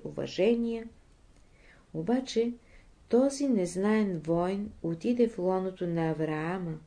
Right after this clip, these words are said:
а знайният войн в ада.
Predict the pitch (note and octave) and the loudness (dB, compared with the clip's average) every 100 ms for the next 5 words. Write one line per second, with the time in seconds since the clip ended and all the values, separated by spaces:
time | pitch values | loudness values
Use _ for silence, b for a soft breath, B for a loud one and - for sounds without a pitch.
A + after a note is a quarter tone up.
0 | - - - - _ - E3 D3+ D3+ C#3+ | -20 -20 -20 -20 _ -8 -6 -4 -6 -4
1 | G3+ A#3+ B3+ A#3 D#3 D#3+ D3+ D3+ - _ | -2 -2 -2 -4 -4 -4 -4 -8 -14 _
2 | D#3 D#3 C3+ C#3+ D3+ F#3+ | -10 -8 -8 -8 -4 -6